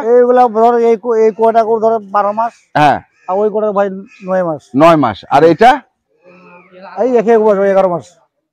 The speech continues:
Speaker 1: তাহলে এগারো মাসের বয়স।
Speaker 2: এগারো মাস করে বয়স।
Speaker 1: জি। কোনো খু-, গরু খুন নাই ভাই।
Speaker 2: কোনো খুঁত নাই। হাতিয়ার তো অনেক বড়।
Speaker 1: হ্যাঁ, হ্যাঁ। কোনো খুন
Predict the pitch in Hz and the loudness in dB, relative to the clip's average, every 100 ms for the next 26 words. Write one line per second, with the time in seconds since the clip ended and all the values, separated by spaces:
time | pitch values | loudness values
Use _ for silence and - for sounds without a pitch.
0 | _ - 180 190 185 190 175 160 151 123 | _ -8 -4 -2 -2 -2 -4 -6 -12 -14
1 | _ - 151 180 185 175 147 - 135 117 | _ -2 2 4 4 2 0 -2 -2 -2
2 | 101 151 131 - _ _ _ _ _ 185 | -6 -10 -12 -18 _ _ _ _ _ -4
3 | 220 202 202 190 202 208 208 202 185 156 | -4 -4 -10 -6 -4 -4 -6 -6 -6 -8
4 | 120 156 165 160 160 135 117 95 - _ | -8 -4 -2 -2 -4 -6 -6 -10 -12 _
5 | _ _ _ _ _ 135 127 185 196 - | _ _ _ _ _ -12 0 4 4 4
6 | 180 170 139 127 185 170 170 180 156 131 | 2 2 2 0 0 -2 0 0 0 -6
7 | _ _ _ 156 160 196 208 - | _ _ _ -20 -12 -6 -4 -2